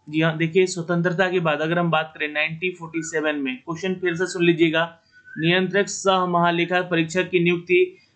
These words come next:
भारतीय संविधान के किस अनुच्छेद के तहत किया जाता है? तो जब हम आजाद हुए हैं दोस्तों नाइनटीन फ़ोर्टी सेवन के बाद,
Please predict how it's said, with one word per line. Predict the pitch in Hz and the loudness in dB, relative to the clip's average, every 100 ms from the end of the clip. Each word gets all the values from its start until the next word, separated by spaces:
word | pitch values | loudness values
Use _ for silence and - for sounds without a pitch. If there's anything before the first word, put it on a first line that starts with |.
| - | -4
भारतीय | 156 175 190 185 | 0 0 -2 -4
संविधान | 185 175 175 180 175 | 0 2 2 2 0
के | 175 | -2
किस | 180 175 | 0 0
अनुच्छेद | 175 170 175 175 | -2 0 0 2
के | 180 175 | 0 0
तहत | 165 170 170 | -2 -2 0
किया | 175 160 | 0 2
जाता | 156 156 160 | 0 0 0
है? | 143 147 _ _ _ _ _ _ _ _ _ - - - | 0 -2 _ _ _ _ _ _ _ _ _ -20 -16 -6
तो | 147 | -2
जब | 160 | 2
हम | 170 175 170 - - | 2 2 0 -6 -2
आजाद | 151 160 190 180 | 0 2 2 2
हुए | 190 180 | 2 2
हैं | 180 170 | 2 2
दोस्तों | 170 165 165 | 0 2 0
नाइनटीन | 156 156 160 180 | 2 0 0 -2
फ़ोर्टी | 170 170 | -2 -2
सेवन | 170 165 160 170 | -2 -2 -2 -2
के | 170 | -2
बाद, | 147 143 | 0 0